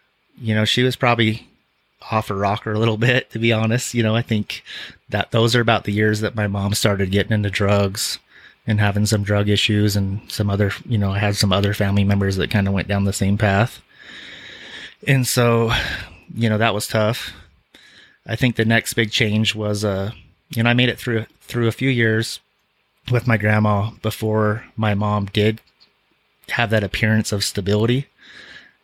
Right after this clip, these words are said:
where she was with somebody and they had a house together or lived in a home, you know, rental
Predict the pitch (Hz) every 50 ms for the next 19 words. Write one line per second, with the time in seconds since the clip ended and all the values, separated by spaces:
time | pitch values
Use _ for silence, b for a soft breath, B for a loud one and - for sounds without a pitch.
0 | _ - 104 104 101 101 98 98 - - 110 101 98 101 104 107 104 - - 107
1 | 104 101 101 101 101 101 101 104 - - - _ b b b b b b b b
2 | b - - 107 101 101 95 98 92 - - - - - - 104 98 101 101 101
3 | 98 98 107 - - - 104 98 98 - - - 104 95 104 98 98 101 98 101
4 | 104 - - - 113 101 101 113 127 117 104 110 101 98 107 104 101 104 104 101
5 | 98 98 98 95 101 101 95 - 98 104 101 104 117